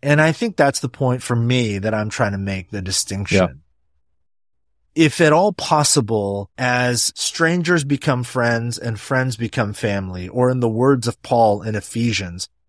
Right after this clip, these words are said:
Speaker 1: "You are no longer foreigners and strangers. You are citizens of God's kingdom, but you're not just citizens. You're members of his household," which comes,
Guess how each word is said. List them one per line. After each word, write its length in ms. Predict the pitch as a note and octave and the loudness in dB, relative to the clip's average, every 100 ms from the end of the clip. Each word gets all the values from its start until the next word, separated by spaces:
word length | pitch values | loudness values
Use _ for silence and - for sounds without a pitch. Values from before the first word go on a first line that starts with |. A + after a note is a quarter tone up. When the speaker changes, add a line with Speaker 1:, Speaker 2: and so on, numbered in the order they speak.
| _ | _
Speaker 1:
"You 160 | B2 C3 | -2 0
are 80 | C3 | 2
no 240 | B2+ D#3 | 2 2
longer 360 | D#3+ D3 C3+ B2 | 4 2 2 -2
foreigners 720 | - C#3 C3+ C3+ C3 A#2+ A2 | -2 -2 0 0 0 0 -2
and 220 | A#2 G#2+ | -4 -4
strangers. 760 | - - A2+ A2 F#2+ F#2+ F#2+ - - - | -4 -4 -4 -4 -6 -6 -8 -10 -18 -12
You 120 | A2+ A2+ | -2 0
are 60 | |
citizens 680 | - - E3 E3 - D3+ B2+ | 0 0 2 2 2 0 0
of 140 | G#2 | -2
God's 300 | G2 G#2 G#2 | 2 2 2
kingdom, 460 | - A2+ G2+ F#2+ F#2+ | -6 -8 -6 -6 -6
but 120 | G#2 | -4
you're 120 | G#2+ | -2
not 360 | A#2 C3 C#3 C#3 | 0 2 0 0
just 220 | - - | -2 -2
citizens. 680 | - G#2 G#2 - G2 F#2+ - _ _ _ | -2 -2 -2 -4 -6 -8 -12 _ _ _
You're 140 | A#2+ A#2+ | -2 0
members 720 | A2+ A2+ B2+ C3+ C#3+ C#3 B2 | 0 -2 0 2 4 2 -2
of 300 | - A2+ G#2 | -2 -2 0
his 180 | A2+ G2+ | 0 -2
household," 680 | - A2+ G#2 - F#2 F2 | -4 -4 -2 -6 -6 -6
which 220 | F2 G2 - | -8 -10 -6
comes, 320 | A#2 A2 | -6 -4